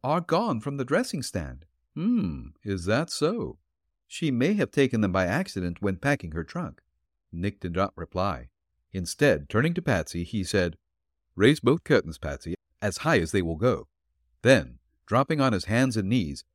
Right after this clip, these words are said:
Nick began a sharp scrutiny of the carpet and a rug near the dressing stand, much to the amazement of the waiting woman. For more than ten minutes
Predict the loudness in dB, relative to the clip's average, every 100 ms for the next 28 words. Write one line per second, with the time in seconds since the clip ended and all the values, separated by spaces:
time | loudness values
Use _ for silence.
0 | _ 0 0 2 2 2 2 0 -2 -2
1 | 0 0 -2 0 2 2 -2 -8 -6 -6
2 | 0 0 0 -8 -4 0 0 0 2 4
3 | 4 2 0 0 0 0 0 -2 -8 -8
4 | -8 -10 -14 -20 -8 0 0 0 -2 -4
5 | -2 -4 0 0 0 -2 -2 0 0 0
6 | -2 0 0 0 -4 -10 _ _ _ _
7 | _ -4 2 6 6 4 -2 -4 -2 0
8 | 0 -2 -4